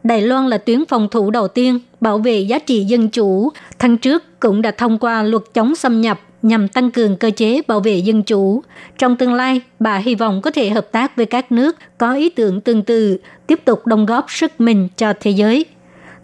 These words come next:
Tổng thống Thái Anh Văn nhắc đến vụ cháy rừng ở Úc. Bà nói với Daniel Pleka, Phó Viện trưởng Viện Nghiên cứu Doanh nghiệp Mỹ đến từ Úc,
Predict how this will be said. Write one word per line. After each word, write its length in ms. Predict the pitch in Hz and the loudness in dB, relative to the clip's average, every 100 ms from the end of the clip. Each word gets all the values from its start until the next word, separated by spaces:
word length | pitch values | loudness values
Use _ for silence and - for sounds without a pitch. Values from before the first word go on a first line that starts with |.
| - | -6
Tổng 160 | - 202 | -2 0
thống 220 | 226 277 | 0 0
Thái 200 | 330 302 | 0 -2
Anh 120 | 311 226 | 0 0
Văn 240 | 226 214 | 0 2
nhắc 240 | 277 - | 0 -2
đến 260 | 240 233 277 | 0 2 2
vụ 180 | 240 190 - | 0 0 -2
cháy 200 | 214 269 | -2 0
rừng 340 | 240 220 190 | 0 0 0
ở 180 | 208 202 | -2 -2
Úc. 240 | 240 330 - - - - - | 0 -2 -4 -20 -20 -14 -4
Bà 140 | 226 | 0
nói 280 | 202 214 240 | 0 0 0
với 420 | 240 226 240 294 - _ _ | -2 -2 0 -2 -4 _ _
Daniel 440 | 247 247 240 240 226 208 - _ _ | 0 2 2 2 0 -2 -6 _ _
Pleka, 640 | 247 262 262 - 240 214 180 - - | -4 -2 -4 -4 -2 -2 -6 -12 -20
Phó 220 | - 254 | -4 -2
Viện 220 | 294 247 202 | 2 0 0
trưởng 300 | 214 196 226 | 0 0 0
Viện 220 | 208 202 | 0 2
Nghiên 160 | 226 | 0
cứu 340 | 208 233 240 330 294 | 0 0 2 0 0
Doanh 200 | 240 226 | 2 2
nghiệp 140 | 220 | 2
Mỹ 420 | 220 208 180 196 302 _ | 0 2 2 -2 -6 _
đến 180 | 233 269 - | 0 0 0
từ 200 | 247 202 | 0 2
Úc, 320 | 320 339 - | 2 -2 -2